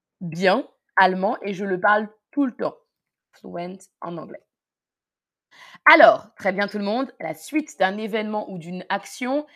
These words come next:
c'est une conséquence. C'est une conséquence, une conséquence.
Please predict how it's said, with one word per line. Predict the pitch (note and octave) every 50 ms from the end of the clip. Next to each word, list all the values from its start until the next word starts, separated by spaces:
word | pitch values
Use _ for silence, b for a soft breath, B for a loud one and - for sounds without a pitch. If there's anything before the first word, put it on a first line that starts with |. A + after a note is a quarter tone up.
| b b b
c'est | b - - - C4 C#4 C#4 - _ _ G#3
une | A3 A#3 A#3 A#3 - _ _ _ _ _ _ _ _ _ _ _ _ _
conséquence. | - - C4+ C4 C4 C4+ C4+ C4 C4+ C4+ C4 C4 - - - - - B3 A#3 A#3 A#3 A3+ A3+ _ - - A3 G#3+ G#3 F#3+ F3+ F3 - - - - - D#3 C#3 D3 _ _
C'est | _ - G3+ G3 - G#3+
une | F#3+ F#3 F3+ F3+ _ _ _ _
conséquence, | G#3 G#3 G#3 G#3+ G#3+ G#3+ - _ _ _ _ - - - - G3+ F3+ F3+ F3+ - F3 D#3+ D3+ D#3 - - -
une | - D#3+ D#3+
conséquence. | - - G3 F#3 F#3 - E3 D#3+ - E3+ G3 B3 A#3+ -